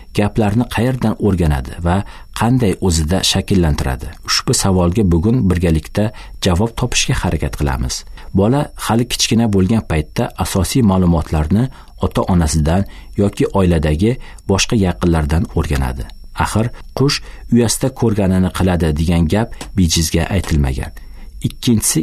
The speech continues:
esa bola sal kattaroq bo'lib, bog'cha yoki maktabga borgandan keyin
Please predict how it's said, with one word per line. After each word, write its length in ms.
esa 220
bola 320
sal 320
kattaroq 400
bo'lib, 220
bog'cha 440
yoki 320
maktabga 560
borgandan 520
keyin 300